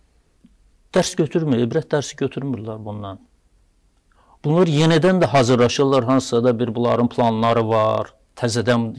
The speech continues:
qayıtsınlar bu məsələyə, təzədən müharibə eləsinlər. Yüz illərlə ermənilər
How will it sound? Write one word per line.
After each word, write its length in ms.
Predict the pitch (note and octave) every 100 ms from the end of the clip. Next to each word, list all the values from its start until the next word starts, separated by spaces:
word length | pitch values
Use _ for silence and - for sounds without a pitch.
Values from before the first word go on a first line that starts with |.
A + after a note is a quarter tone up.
| -
qayıtsınlar 680 | - A#2+ A#2 - A#2 A#2 A2
bu 80 | A2+
məsələyə, 600 | A2 A2 A2+ G#2+ A2 A2
təzədən 480 | - A2+ A#2 A#2+ A#2+
müharibə 460 | A2+ A2 A2 A2 A2+
eləsinlər. 720 | A2+ G#2+ - A2+ A2+ A2+ - _ _ - - _ _ _ _ _ _ _ _ _ _ _ C4 _ - _ _ _ _ _ _ C#3
Yüz 260 | G3 E3
illərlə 640 | F3 E3+ F3+ F#3+ E3 D3 A#2 A#2
ermənilər 720 | C3+ B2+ B2+ B2 B2+ C#3+ C3+